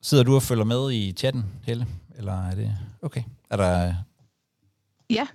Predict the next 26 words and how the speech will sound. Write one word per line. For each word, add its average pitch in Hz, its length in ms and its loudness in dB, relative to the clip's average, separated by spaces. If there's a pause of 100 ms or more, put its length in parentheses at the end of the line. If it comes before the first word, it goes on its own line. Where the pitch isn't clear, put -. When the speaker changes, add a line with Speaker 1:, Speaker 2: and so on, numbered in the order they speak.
(260)
Speaker 1:
Ja. 143 80 2 (880)
Speaker 2:
Øh, 175 580 8 (260)
der, - 280 -2 (140)
der, - 60 -8 (520)
der - 60 -8
er 226 100 -6
masser, 196 640 -6 (120)
øh, 156 460 -6
og 175 220 -4
der - 60 -6
er - 40 -4
også 208 220 -4
noget, 214 140 -4
der 208 60 -4
svarer 208 280 -4
på 190 120 -4
noget. 165 340 0 (1200)
Øhm, 196 840 2 (1120)
men 175 200 0
det 185 160 -4
er 190 40 -4
lige, 208 260 -2
hvor 202 180 0
vi 180 120 -2
er 185 100 -2
henne. 175 340 0